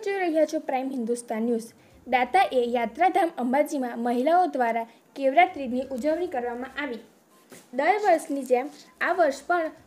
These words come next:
ભાદરવા સુદ ત્રીજના દિવસે હિન્દુ ધર્મ નિયમ અનુસાર કેવડા ત્રીજનું વ્રત કરવામાં આવે છે. આ વ્રત ફક્ત સુહાગન બહેનો દ્વારા જ કરવામાં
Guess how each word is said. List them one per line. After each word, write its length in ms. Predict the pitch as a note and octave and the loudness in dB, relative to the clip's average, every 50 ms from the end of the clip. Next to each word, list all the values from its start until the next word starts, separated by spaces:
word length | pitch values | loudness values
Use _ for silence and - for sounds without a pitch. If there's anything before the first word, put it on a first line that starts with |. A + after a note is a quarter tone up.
| - A3 B3 | -6 -2 -2
ભાદરવા 420 | B3 B3 A#3 D4 D#4 E4+ F4+ F#4 F#4 - | 0 0 2 2 2 4 2 0 0 -2
સુદ 160 | D#4 D#4 D4 - | -4 -8 -8 -8
ત્રીજના 400 | C4+ C#4 C#4 B3 A3+ B3+ C4 C4+ B3 B3 | -8 -6 -6 -4 -4 -4 -4 -4 -4 -2
દિવસે 360 | C#4 D#4+ F4+ F#4 F#4 C4 A3+ A3+ A3+ - - _ _ - | 0 2 2 2 2 -2 -4 -4 -6 -12 -20 _ _ -4
હિન્દુ 300 | B3+ B3+ C4 C4+ C#4 D4 C#4+ F#4+ | -4 -2 -2 -2 -2 -2 -2 -2
ધર્મ 220 | G4 C#4 C#4 C4+ C4 B3+ C4 | -2 -2 -2 -2 -4 -4 -4
નિયમ 240 | C4+ D4 D4+ D4 - - | -4 -4 -4 -4 -6 -6
અનુસાર 400 | C4+ D#4 F#4 F#4 - C#4 - - - - - - - _ | -6 -4 -4 -4 -4 -4 -6 -6 -8 -12 -18 -20 -18 _
કેવડા 300 | - C4+ C4 C4+ D#4 F4+ F4+ | 0 2 4 4 4 4 2
ત્રીજનું 320 | F4+ E4 D4 B3 C4+ C4+ C4 | 0 -4 -6 -4 -4 0 2
વ્રત 200 | D4 E4 E4 - - | 2 2 2 0 -2
કરવામાં 380 | C4+ B3 B3 B3 B3+ C4+ C4+ C#4 A#3+ | -2 -2 -2 -2 -4 -6 -6 -4 -4
આવે 140 | C#4 C#4+ C#4+ - | -4 -4 -4 -6
છે. 80 | - G#3 G#3+ - _ _ _ _ _ - | -8 -12 -12 -14 _ _ _ _ _ -2
આ 140 | A3+ - F#4+ F4 | 0 2 4 4
વ્રત 240 | D#4 D#4 D#4 - | 4 2 2 -2
ફક્ત 340 | - B3+ A#3 - - - C4 C4+ - D4 | -4 -4 -4 -4 -8 -8 -8 -8 -4 -4
સુહાગન 400 | C#4 D4 D#4 D#4+ F#4 F#4 F4 D4 | -2 0 0 0 0 0 2 0
બહેનો 240 | C#4+ C#4 C#4 C4+ C4 C4 | 0 0 0 -4 -4 -2
દ્વારા 240 | B3+ B3+ C4+ D#4 D4+ | -2 0 0 0 -4
જ 80 | - - C#4 | -6 -6 -4
કરવામાં 420 | B3 B3 B3 B3 B3 C4 - - | -4 -2 -2 -4 -6 -8 -8 -8